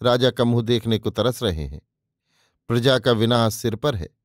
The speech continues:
केवल गुरु राम पुरोहित राजा को पूजन कराने नित्य जाते हैं। उन्हें हमारी भी पीर है, उनके पास चलना चाहिए।" गुरु राम पुरोहित के निकट पहुंचकर साहूकारों ने कहा,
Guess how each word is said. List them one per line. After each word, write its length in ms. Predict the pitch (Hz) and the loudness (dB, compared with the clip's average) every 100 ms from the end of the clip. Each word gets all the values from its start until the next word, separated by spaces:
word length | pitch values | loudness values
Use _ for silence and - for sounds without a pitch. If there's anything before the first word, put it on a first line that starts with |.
| _ _ _ _ | _ _ _ _
केवल 280 | 127 123 131 | 0 2 2
गुरु 260 | 117 131 131 | 2 2 4
राम 220 | 131 120 | 4 0
पुरोहित 340 | 123 123 131 | 0 2 2
राजा 280 | 127 117 120 | 2 2 2
को 120 | 117 | -2
पूजन 360 | 117 117 113 113 | -4 -2 -2 -2
कराने 400 | 113 110 110 110 | 0 2 2 0
नित्य 300 | 107 104 95 | -2 -4 -6
जाते 340 | 92 98 - | -2 -2 -4
हैं। 140 | 104 - _ _ _ _ _ _ _ | -8 -10 _ _ _ _ _ _ _
उन्हें 220 | 123 135 | 2 4
हमारी 400 | 120 113 117 120 | 4 4 4 2
भी 120 | 120 170 | 0 -2
पीर 260 | 135 127 | 0 -2
है, 160 | 85 - _ _ _ _ _ _ _ | -2 -12 _ _ _ _ _ _ _
उनके 260 | 143 143 151 | -2 0 2
पास 280 | 143 127 | 2 2
चलना 260 | - 90 90 | 0 0 -2
चाहिए।" 380 | 82 69 69 - _ _ _ _ _ _ _ _ - | -2 -6 -8 -16 _ _ _ _ _ _ _ _ -4
गुरु 220 | 135 170 | 2 4
राम 200 | 180 190 | 4 2
पुरोहित 340 | 175 175 170 180 | 2 2 2 2
के 100 | 165 | 0
निकट 300 | 147 170 143 | 0 0 0
पहुंचकर 420 | 151 156 - 165 | 0 0 0 -2
साहूकारों 560 | - 127 147 135 120 175 | 2 2 2 2 2 2
ने 100 | 165 | 0
कहा, 240 | 90 | -2